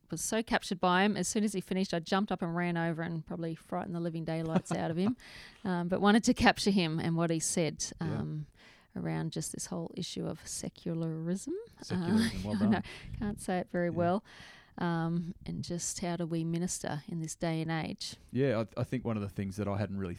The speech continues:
Speaker 2: thought much about because, you know, coming from little old Toowoomba in Australia and
Speaker 1: Mm.
Speaker 2: not really seeing much of the world until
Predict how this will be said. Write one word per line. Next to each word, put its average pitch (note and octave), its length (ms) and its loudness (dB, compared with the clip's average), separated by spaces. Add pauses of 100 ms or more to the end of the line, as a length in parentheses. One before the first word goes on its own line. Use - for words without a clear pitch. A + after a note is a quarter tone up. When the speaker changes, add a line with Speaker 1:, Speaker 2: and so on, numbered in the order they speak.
(200)
Speaker 2:
thought A2+ 240 2
much - 260 -10
about F#2+ 360 -4
because, F#2+ 280 -6
you F#2+ 60 -6
know, F#2 140 -6 (180)
coming G2 180 -6
from F2+ 140 -12
little F#2+ 180 -6
old F2 140 -6
Toowoomba F#2 400 -6
in F2 60 -8
Australia F#2+ 480 -6
and F3 100 -2
Speaker 1:
Mm. - 40 -2
Speaker 2:
not - 140 -4
really F#2 200 -8
seeing G2 260 -8
much - 220 -8
of F#2 60 -10
the F#2 60 -6
world F#2 280 -4
until F#2 400 -8